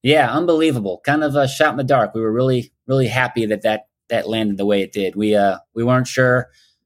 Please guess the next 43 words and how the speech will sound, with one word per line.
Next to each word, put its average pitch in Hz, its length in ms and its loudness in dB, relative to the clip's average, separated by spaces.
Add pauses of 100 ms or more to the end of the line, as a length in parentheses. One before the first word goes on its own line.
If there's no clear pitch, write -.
(380)
who 151 120 4
would 127 160 2
be 120 100 2
interested 117 380 -2
in, 110 240 0
I 120 80 0
didn't 139 240 2
think 139 180 0
for 131 140 2
a 107 60 0
second 143 280 -2
Relapse 131 380 0
would. 107 200 0
So - 160 -4
when 110 140 0
I 107 60 0
sent 139 240 0
it 104 80 -2
to 104 80 -4
them, 104 280 -2 (320)
it - 60 -4
was 113 100 2
like 113 100 0
a 110 40 -2
shot 127 180 -2
in - 40 -8
the 104 80 -6
dark, 110 240 0
you 104 80 -2
know, 101 140 0
just, 101 280 -6 (400)
just, - 300 -4
just 202 180 -6
giving 175 220 2
it 156 80 2
a 127 60 2
shot 101 340 -2
to - 40 -16
see. 95 300 -8 (560)
But, 110 140 4
uh, 104 280 4 (280)
and 110 160 0
I, 117 120 -2